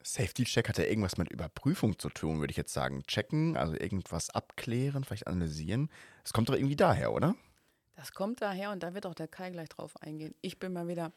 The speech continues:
Speaker 2: die, die diese Historie mal nach vorne rufen kann. Früher habe ich immer gedacht, irgendwie, ja, damals und früher, aber mittlerweile rede ich ja immer davon. Wie ich Ende der neunziger Jahre in den Außendienst gegangen bin,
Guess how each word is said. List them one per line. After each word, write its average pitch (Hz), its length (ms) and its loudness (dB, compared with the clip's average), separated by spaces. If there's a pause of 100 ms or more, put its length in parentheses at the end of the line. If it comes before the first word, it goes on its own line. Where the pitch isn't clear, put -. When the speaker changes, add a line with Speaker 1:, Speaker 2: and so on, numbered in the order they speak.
(360)
Speaker 2:
die, 208 360 0
die 185 160 -4
diese 165 340 -4 (220)
Historie 220 800 4
mal 196 120 0
nach 185 160 -2
vorne 196 300 -2
rufen 190 340 -2
kann. 180 180 0
Früher 202 140 4
habe 180 80 6
ich 175 60 -2
immer 185 120 0
gedacht, 175 180 -6 (380)
irgendwie, 165 380 6
ja, 165 120 2
damals 202 500 2
und 151 140 -6
früher, 233 420 4 (240)
aber 180 160 4
mittlerweile 175 440 4
rede 185 160 2
ich 170 100 -6
ja - 80 -4
immer 240 240 4
davon. 208 360 2 (600)
Wie - 120 -2
ich - 380 -2
Ende 269 240 4
der 262 100 6
neunziger 233 360 2
Jahre 202 140 0
in 202 140 0
den - 40 -6
Außendienst 175 520 2
gegangen 180 320 -2
bin, 233 200 2